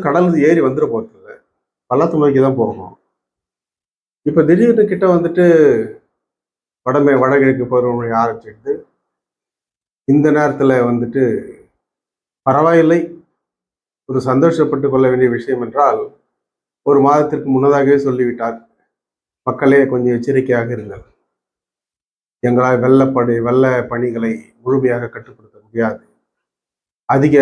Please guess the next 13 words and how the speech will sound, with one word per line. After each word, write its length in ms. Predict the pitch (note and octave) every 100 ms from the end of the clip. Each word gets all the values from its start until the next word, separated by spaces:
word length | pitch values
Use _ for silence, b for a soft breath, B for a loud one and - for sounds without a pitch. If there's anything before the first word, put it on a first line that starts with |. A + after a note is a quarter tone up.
| C3 B2 A#2 A2+ A2
மழை 180 | A2+ B2+
பெய்தால் 320 | B2+ A#2 A#2 A#2
கட்டுப்படுத்த 380 | C3+ A#2 A2
முடியாது" 300 | G#2+ G#2 G#2+ A2
என்று 160 | A#2 C3
தெரிவித்து 380 | B2 D3 C#3+ A#2+
விட்டார். 320 | A2+ - - _ _ _ _ _ _ _ _ _
அதனால 260 | D#3+ F#3+
கொஞ்சம் 480 | E3+ D#3 D#3 C#3 B2+
மக்கள் 300 | B2 D3+ C#3+
தான் 140 | C#3 B2+
கொஞ்சம் 280 | A2+ B2+ A2+
வந்து 220 | G#2+ A#2+